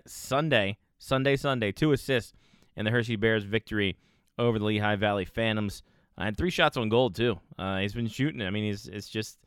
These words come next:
the goals aren't falling, but the assists are getting there for sure as he, uh, goes up to three assists on the season, uh, for Annis there in Hershey.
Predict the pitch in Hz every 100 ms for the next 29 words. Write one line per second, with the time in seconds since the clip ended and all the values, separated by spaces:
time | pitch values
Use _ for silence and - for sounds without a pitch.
0 | _ _ _ - 107 113 160 175 143 117
1 | - 120 101 104 101 98 101 - 139 -
2 | 104 107 95 90 87 87 - 127 104 -
3 | _ _ _ - - 110 104 101 98 95
4 | 110 104 - 95 110 104 - 104 95 -
5 | 104 101 98 87 - 101 98 90 85 _
6 | _ _ - 80 87 87 95 95 - 101
7 | 98 92 - 92 92 - 98 95 98 -
8 | - 107 110 - 85 71